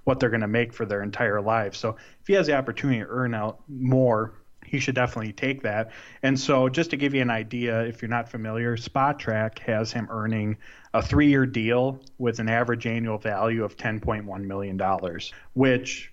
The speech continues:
to me, based on his performance, I think that's very fair. But like I said earlier, for the, from the Packers' perspective,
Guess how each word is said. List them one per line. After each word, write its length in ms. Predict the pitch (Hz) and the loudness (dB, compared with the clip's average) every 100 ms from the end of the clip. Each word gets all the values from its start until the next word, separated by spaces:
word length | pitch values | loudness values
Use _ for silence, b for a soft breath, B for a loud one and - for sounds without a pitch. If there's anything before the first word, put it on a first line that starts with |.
| - - - | -20 -14 -2
to 100 | 147 | 2
me, 380 | 170 180 180 B B B - | 4 2 0 B B B -4
based 260 | 139 139 147 | 0 0 2
on 120 | 143 | 0
his 120 | 139 | 0
performance, 500 | 139 123 123 120 117 | -2 -4 -4 -6 -4
I 100 | 120 | -4
think 180 | 135 139 | -2 -2
that's 160 | 117 107 | -2 -2
very 280 | 117 104 | -2 -2
fair. 340 | 98 - 101 90 - - - | -4 -6 -8 -8 -16 -20 -4
But 400 | 131 120 117 120 | 0 2 2 -2
like 220 | 131 131 | -4 -2
I 20 | 123 | -4
said 240 | - 113 | -2 -2
earlier, 380 | 113 107 101 98 | 0 -2 -4 -4
for 160 | 107 | -4
the, 100 | 107 - - | -6 -8 -8
from 200 | - 120 | -2 0
the 80 | 110 | 0
Packers' 460 | - 123 113 120 - | 0 0 -2 -6 -8
perspective, 680 | 117 - 113 104 - 107 | -10 -6 -6 -6 -6 -8